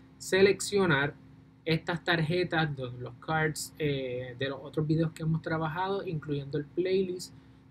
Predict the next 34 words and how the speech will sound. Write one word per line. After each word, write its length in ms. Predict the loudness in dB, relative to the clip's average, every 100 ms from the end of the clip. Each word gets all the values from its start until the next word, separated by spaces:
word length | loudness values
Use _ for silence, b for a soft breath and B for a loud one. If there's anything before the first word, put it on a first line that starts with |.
| 2
de 280 | 2 2 -4 -8
los 140 | -6
temas 220 | -2 -4
que 100 | -2
hemos 160 | -4 -4
tocado 340 | -8 -12 -12
sobre 240 | -8 -6 -6
la 100 | -6
reválida. 560 | -4 0 2 2 0 -4 -20 -20 -20 -20 _ -20 -12
Así 200 | -6 -2
que 100 | 2
si 80 | 2
estás 180 | 2 0
buscando 600 | -2 2 2 4 4 2 B B -2
tips 300 | 2 2 2
de 120 | 2 4
cómo 200 | 4 2
contestar 380 | 0 -2 -2 0
la 80 | 0
reválida, 720 | 0 0 0 0 0 -2 -8 B B
eh, 460 | 2 4 6 4 2 -10 -4
tips 360 | 0 0 -2 0
de 120 | 2
la 100 | 2
reválida 580 | 0 -2 0 2 2 0
per 140 | -4
se, 440 | -4 -4 -2 -2 -4
estrategias 580 | -6 -8 -2 0 0
para 180 | -2 -6
estudiar, 580 | -6 -2 0 0 -2 -4
cómo 280 | -4 -2 -2
contestar 440 | -2 -4 -4 -2
las 140 | -2 -4
preguntas, 580 | -4 0 0 0 -2 -4